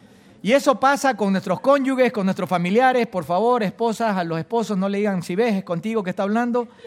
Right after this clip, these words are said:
Nadie me ha contado nada de nadie, solamente estoy expresando lo que pasa en la sociedad. Es la realidad de la vida, correcto.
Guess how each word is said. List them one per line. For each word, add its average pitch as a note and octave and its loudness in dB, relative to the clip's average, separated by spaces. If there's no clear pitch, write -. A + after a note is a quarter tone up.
Nadie A#3+ 4
me B3 4
ha A#3 2
contado A#3 4
nada A#3 4
de G#3 4
nadie, C4+ 2
solamente A3+ 2
estoy A3 2
expresando G#3+ 0
lo F#3 -2
que E3+ -2
pasa G#3+ 0
en G3+ 2
la F3+ 2
sociedad. D#3+ -2
Es G#3 2
la A3 6
realidad G3 2
de F#3 2
la D#3+ 2
vida, C3 -2
correcto. D#3 -4